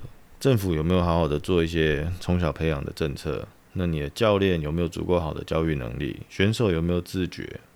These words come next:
然后培养出其他不同的，呃，额外的能力，能够让他去，第一个当然是找到自己除了项-，运动项目以外的价值。另外就是，如果这些能力，比方说外语，对他来说是有帮助，可以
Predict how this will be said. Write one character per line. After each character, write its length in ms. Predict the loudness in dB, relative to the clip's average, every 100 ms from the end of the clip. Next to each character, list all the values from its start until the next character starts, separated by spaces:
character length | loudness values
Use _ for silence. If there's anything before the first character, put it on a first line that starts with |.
| -8
然 80 | -4
后 60 |
培 180 | -2 0
养 180 | 0 0
出 140 | -4
其 180 | -4 -6
他 140 | -4 -2
不 120 | -4
同 200 | -4 -6
的， 320 | -4 -4 -6 -12 -20 -20 -20 -20 -20 -20 -18
呃， 180 | -10 -10 -8
额 100 | 0
外 160 | 4 4
的 100 | 4
能 180 | 2 2
力， 240 | 0 0 -2
能 140 | -2
够 120 | 2 2
让 180 | 2
他 220 | 2 0 -2
去， 420 | -2 -2 -2 -6 -12 -18 -20 -4
第 120 | 2
一 40 | 4
个 100 | 4
当 160 | 2
然 160 | 2 0
是 140 | -2
找 160 | -2 0
到 320 | 2 2 0 -6
自 120 | -8
己 240 | -6 -8 -8
除 200 | -2 0
了 100 | 0
项-， 240 | 0 -2 -6 -18
运 160 | -6 -2
动 120 | 0
项 160 | 0 -2
目 100 | -2
以 80 | -2
外 160 | -2 -2
的 80 |
价 240 | -2 -4 -6
值。 120 | -8 -12 -14 -6
另 160 | -2 0
外 120 | 0
就 140 | 0
是， 200 | -4 -2
如 180 | 0 2
果 120 | 2
这 120 | 2 0
些 180 | 0
能 220 | -2 -2 -2
力， 200 | -2 -4
比 80 | -8
方 180 | -8 -4
说 120 | -4
外 240 | 0 0
语， 200 | -2 -6 -10 -20 -20 -20 -20 -2
对 140 | 2
他 80 | 2
来 140 | 2 2
说 140 | 0
是 160 | 2 0
有 120 | 2
帮 260 | 0 0
助， 160 | 2 0
可 160 | 2
以 120 | 0